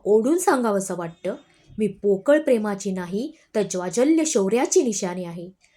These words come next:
माझे ढासळणारे बुरुज पाहिले की सांगावंसं वाटतं, "फक्त जयंती आणि पुण्यतिथी साजरी करू नका. महाराजांचा वारसा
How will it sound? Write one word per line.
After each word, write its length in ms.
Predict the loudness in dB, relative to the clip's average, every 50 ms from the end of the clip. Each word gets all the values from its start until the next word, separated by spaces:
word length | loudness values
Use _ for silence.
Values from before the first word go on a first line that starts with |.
| _ _ _
माझे 260 | -10 -8 -6 -6 -6 -6
ढासळणारे 580 | -6 -8 -8 -6 -6 -6 -6 -6 -6 -6 -6 -8
बुरुज 440 | -8 -8 -8 -6 -6 -6 -8 -10 -16 _ _ _ _ _
पाहिले 380 | -4 -2 -2 -2 -2 -4 -6
की 380 | -10 -12 _ _ _ _ -4 -4
सांगावंसं 680 | -4 -4 -6 -8 -8 -6 -6 -6 -6 -6 -6 -6 -8 -8
वाटतं, 360 | -8 -10 -10 -12 _ -14 -14 -14 -16 _ _ _ _ -8
"फक्त 260 | -8 -8 -6 -6 -6
जयंती 680 | -4 -2 -2 -2 -2 -2 -4 -6 -6 -6 -8 -8 -8 _ _ _ _ _ -6
आणि 140 | -4 -4
पुण्यतिथी 880 | -4 -4 _ -4 -4 -2 -2 -2 -2 -2 -4 -4 -6 -8 -10 -10 -10 _ _
साजरी 440 | -12 -10 -8 -8 -6 -6 -6 -6 -6
करू 240 | -6 -6 -6 -6 -6
नका. 340 | -8 -10 -12 -12 -14 -16 -18 -18 _ _ _ _ _ _ _ _
महाराजांचा 680 | -14 -12 -10 -10 -8 -8 -6 -6 -8 -8 -8 -10 -10
वारसा 460 | -10 -8 -8 -8 -8 -8 -10 -10 -12